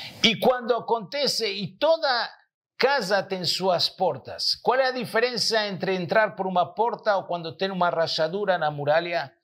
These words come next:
A diferença está que uma porta é uma porta para abrir, entrar e sair. E sempre a porta define quem entra, quem sai.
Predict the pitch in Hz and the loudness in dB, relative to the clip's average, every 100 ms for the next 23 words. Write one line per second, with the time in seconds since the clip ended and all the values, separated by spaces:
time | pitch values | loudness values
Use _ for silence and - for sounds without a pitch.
0 | _ _ - - 123 120 135 170 208 208 | _ _ -20 -6 -2 -2 0 2 2 2
1 | 180 - 226 220 190 175 165 160 - 208 | 2 2 4 4 0 -4 -2 -2 0 0
2 | 220 - 220 233 190 _ _ _ _ _ | 0 0 0 0 -8 _ _ _ _ _
3 | _ - 160 165 151 143 135 185 165 160 | _ -2 2 2 0 -2 0 0 0 0
4 | 147 135 143 175 220 262 - 156 143 185 | 0 -2 -2 -4 -2 -4 -6 -8 0 2
5 | 208 294 254 - _ _ _ - 175 - | 4 2 -2 -10 _ _ _ -6 -2 2
6 | 180 175 135 95 - _ _ - - - | 4 2 -2 -12 -20 _ _ -20 -14 4
7 | - 220 208 226 226 262 262 240 233 214 | 6 6 2 2 2 2 0 -2 -6 -12
8 | 240 202 175 214 233 233 262 202 240 226 | -10 -8 -4 -2 -2 -2 -4 0 -2 -2
9 | 196 160 175 139 110 90 | -2 0 0 0 -4 -12